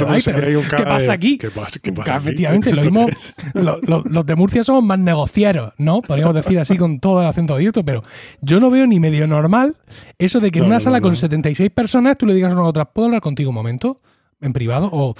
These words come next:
Speaker 1: Co-
Speaker 2: "Ahora quiero hablar contigo", y después "Quiero hablar contigo".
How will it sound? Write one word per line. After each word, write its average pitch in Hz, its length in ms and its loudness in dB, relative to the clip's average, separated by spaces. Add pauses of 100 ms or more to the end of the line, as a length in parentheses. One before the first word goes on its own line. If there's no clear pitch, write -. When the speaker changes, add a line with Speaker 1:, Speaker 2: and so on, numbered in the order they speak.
(120)
Speaker 1:
Co- - 100 -6
Speaker 2:
"Ahora 208 200 0
quiero 240 160 2
hablar 226 180 2
contigo", 147 340 -2
y 147 80 -2
después 233 320 -2
"Quiero 254 140 0
hablar 208 160 2
contigo". 110 480 -4